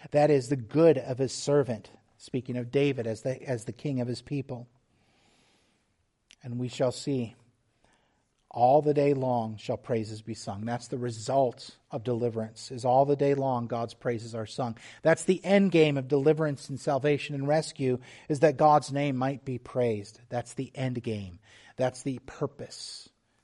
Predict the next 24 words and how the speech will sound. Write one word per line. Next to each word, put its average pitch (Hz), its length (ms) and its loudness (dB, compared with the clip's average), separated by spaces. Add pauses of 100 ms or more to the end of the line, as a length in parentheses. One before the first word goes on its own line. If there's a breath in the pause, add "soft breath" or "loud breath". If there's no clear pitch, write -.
(160)
is 120 120 -12
for 131 140 -8
the 117 80 -4
praise 139 500 -2
and 120 200 -12
glory 120 500 0 (180)
of 127 160 -16
God. 123 380 -12 (600 loud breath)
And 165 60 0
again, 185 300 8
David 175 400 8
suffered 170 440 4
unjust 196 580 4
treatment, 147 520 -2 (520 soft breath)
and 151 180 -4
people 208 300 4
who 185 80 4
should 185 200 0
be 175 180 4
allies 151 640 2
were 143 120 2
seeking 190 640 0
his 139 200 -2
destruction. 127 760 -2